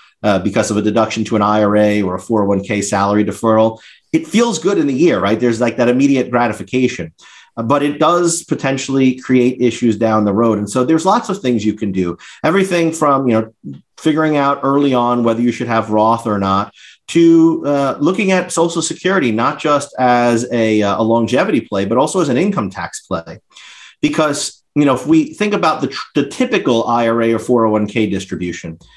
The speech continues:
every dollar of income that we take out of one of those accounts will generally increase our, our income by at least a dollar, right? In some cases more, thanks to things like the quote unquote tax torpedo, et cetera, right? But at least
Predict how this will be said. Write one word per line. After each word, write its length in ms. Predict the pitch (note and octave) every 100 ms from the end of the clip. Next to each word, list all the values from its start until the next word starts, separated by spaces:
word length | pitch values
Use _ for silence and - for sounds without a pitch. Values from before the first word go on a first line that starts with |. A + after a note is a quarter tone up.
| - -
every 320 | E3 B3 D#3
dollar 560 | A2 B2+ C#3 D3+ C#3 B2
of 140 | G2
income 600 | G2 A2+ A2+ F#2+ E2+ E2
that 180 | G2 G2
we 120 | A2
take 280 | - B2 A2+
out 160 | A2+ A2+
of 100 | G#2
one 160 | G#2+
of 140 | G#2 G2+
those 180 | G2
accounts 580 | G2 - G#2+ C3 C#3+ - _ - _ -
will 180 | D3 C#3
generally 640 | C3+ F3+ F#3+ F3 D#3+ C#3+
increase 440 | C#3+ C#3 C#3+ B2+
our, 220 | C3 B2
our 160 | A#2 A#2
income 460 | B2+ B2 G2+ F#2+ F#2+
by 320 | G2+ G2+ G#2
at 140 | B2
least 260 | D#3 F3+ -
a 20 |
dollar, 340 | A#2 F2+ C#2+
right? 180 | G2+ A#2
In 60 | A#2+
some 180 | D#3 D3+
cases 360 | C#3+ C3 G#2
more, 260 | A#2 A#2 A2+
thanks 280 | A2+ G#2+ -
to 80 |
things 240 | - G#2+ G2
like 160 | G2
the 80 | G2+
quote 220 | G2 G#2+
unquote 400 | G2+ G2 G#2 G#2 - - -
tax 320 | - A#2 -
torpedo, 720 | - A2 G2 - A2+ G#2+ G#2
et 160 | G2+ G2
cetera, 520 | - G2+ G2 G2 G2+ - - _
right? 140 | C3+ C3+
But 120 | D#3+
at 100 | E3
least 460 | F#3 B3 - -